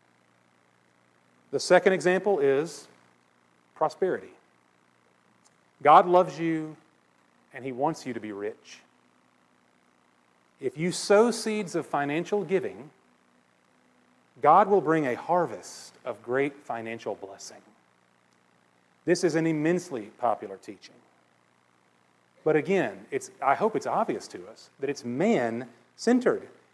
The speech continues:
Y'all, what prosperity teaches us is this. I come to God really in order to get from God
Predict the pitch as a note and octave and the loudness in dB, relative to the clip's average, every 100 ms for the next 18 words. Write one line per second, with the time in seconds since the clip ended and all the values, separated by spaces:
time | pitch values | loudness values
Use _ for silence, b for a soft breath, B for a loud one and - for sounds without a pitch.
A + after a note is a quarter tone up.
0 | - G3+ F3+ G3 G3+ F#3+ F3+ - A3+ C4 | 2 4 6 4 2 2 2 4 4 4
1 | A3+ - G#3+ G3+ D3 D3 D#3 B2+ D#3+ G#2 | 2 -2 -4 -2 0 0 -2 0 2 2
2 | - D3 D#3 - C4 C#4+ G3+ D#3 E3+ F#3+ | 2 2 2 4 4 4 4 6 6 6
3 | D3+ G3+ C4 - _ _ _ _ _ _ | 2 -2 -12 -14 _ _ _ _ _ _
4 | _ _ _ - D#3 D4+ D4 G3+ F#3 F3+ | _ _ _ -4 4 4 6 4 2 4
5 | F#3+ F#3+ F#3+ D3+ F#3+ F#3+ A3+ D#4 G#3 A2 | 6 6 4 4 4 6 4 4 4 4
6 | G2 F#2+ C#3 | 2 0 -4